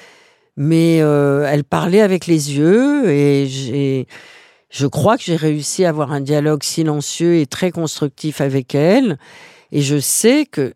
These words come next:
ce qu'elle voulait, c'était que je lui apporte des vêtements, que je lui achète des vêtements, que je lui offre des vêtements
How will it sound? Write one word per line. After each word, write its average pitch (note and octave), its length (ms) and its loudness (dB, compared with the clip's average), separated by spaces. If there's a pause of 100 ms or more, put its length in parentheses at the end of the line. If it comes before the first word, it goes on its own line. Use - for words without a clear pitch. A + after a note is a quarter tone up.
(160)
ce - 220 0
qu'elle A3 280 0
voulait, D#3+ 640 0
c'était G#3+ 760 0 (160)
que D#3+ 100 -2
je C#3 120 -4
lui D#3+ 80 0
apporte D3+ 340 -2
des D3 100 -4
vêtements, C3+ 640 -4 (100)
que D3 100 -4
je C3 160 -6
lui C3+ 40 0
achète E3 380 -2
des E3 80 2
vêtements, C3+ 560 -4
que - 80 -16
je B2+ 120 -6
lui C3+ 200 -2
offre E3 220 2
des D3+ 120 -2
vêtements C#3+ 600 -2